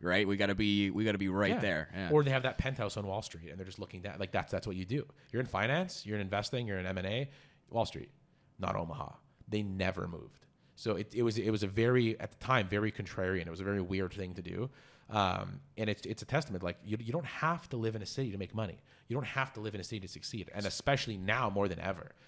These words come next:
Speaker 2: Like, it's so easy to do anything anywhere. And I think more people accept that, we'd do a lot better at sprawling out a little bit and not have so much density in one frickin' place. And I think that would be better for the economy overall and for the country. So hopefully we see more of that.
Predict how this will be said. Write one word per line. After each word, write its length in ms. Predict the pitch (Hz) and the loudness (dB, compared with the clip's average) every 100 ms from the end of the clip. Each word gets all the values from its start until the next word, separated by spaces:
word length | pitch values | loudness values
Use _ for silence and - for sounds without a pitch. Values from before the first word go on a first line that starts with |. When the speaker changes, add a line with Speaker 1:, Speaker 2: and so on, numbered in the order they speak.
| - - _ | -20 -20 _
Speaker 2:
Like, 220 | 113 104 - | 0 0 0
it's 180 | 117 - | -2 0
so 300 | - 117 113 | 2 2 2
easy 260 | 98 107 90 | 0 0 -2
to 60 | |
do 120 | 95 | -4
anything 340 | 73 101 95 85 | -4 -4 -6 -4
anywhere. 260 | 98 117 120 | 0 2 2
And 80 | |
I 40 | 101 | 0
think 180 | 110 101 | -2 -2
more 240 | 95 104 | -2 -2
people 220 | 110 110 | -2 -2
accept 400 | 98 - 135 143 | -2 0 -2 0
that, 380 | 196 196 202 - - - _ - | 2 4 2 -2 -20 -20 _ -4
we'd 220 | 117 110 | -4 0
do 120 | 110 | 2
a 40 | |
lot 340 | 98 104 120 107 | 4 6 6 8
better 200 | 107 101 | 6 4
at 100 | 95 | 2
sprawling 420 | - 117 98 98 | 0 4 6 6
out 140 | 101 117 | 2 2
a 40 | |
little 200 | 123 135 | 0 0
bit 240 | 139 160 - | 2 0 -2
and 120 | 101 | -2
not 160 | 101 107 | 0 -2
have 100 | 104 | -4
so 100 | 110 | -4
much 140 | 98 | -4
density 340 | 98 98 101 104 | -4 -4 -4 -8
in 80 | 95 | -6
one 120 | 98 | -6
frickin' 300 | - 101 104 | -6 -8 -6
place. 340 | 101 104 139 - - - 110 | -4 -2 -4 -8 -18 -14 -6
And 80 | |
I 20 | 104 | -4
think 160 | 104 | 2
that 140 | 101 95 | 2 2
would 100 | 101 | -2
be 100 | 90 - | -6 2
better 400 | 104 120 101 87 | 4 6 4 0
for 140 | - | -2
the 80 | 98 | -6
economy 420 | 90 101 92 92 | -4 -2 -2 -2
overall 320 | 87 87 87 85 | -4 -2 -2 -2
and 80 | |
for 80 | - | -8
the 60 | - | -12
country. 340 | - - - | -14 -16 -14
So 100 | - | -6
hopefully 280 | 101 147 135 | 0 2 2
we 80 | 107 | 2
see 140 | 90 90 | -2 -6
more 160 | 82 | -8
of 80 | 78 | -10
that. 140 | 80 | -12